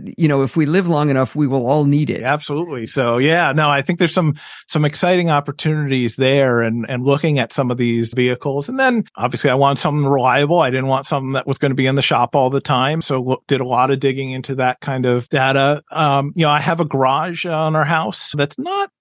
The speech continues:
Speaker 2: the biggest garage out there. Honestly, my Camry just kind of fit.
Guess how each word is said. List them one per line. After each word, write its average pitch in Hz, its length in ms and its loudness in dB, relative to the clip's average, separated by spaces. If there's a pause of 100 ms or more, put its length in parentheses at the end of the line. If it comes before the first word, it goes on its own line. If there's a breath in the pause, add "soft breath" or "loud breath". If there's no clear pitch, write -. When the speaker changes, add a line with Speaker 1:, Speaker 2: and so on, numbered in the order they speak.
(160)
Speaker 2:
the 226 100 4
biggest 196 480 0
garage 120 480 0
out 107 220 -4
there. 95 200 -6
Honestly, 151 320 0
my 139 140 0
Camry 165 520 2
just 147 540 0
kind 156 260 -2
of 139 180 0
fit. - 260 -6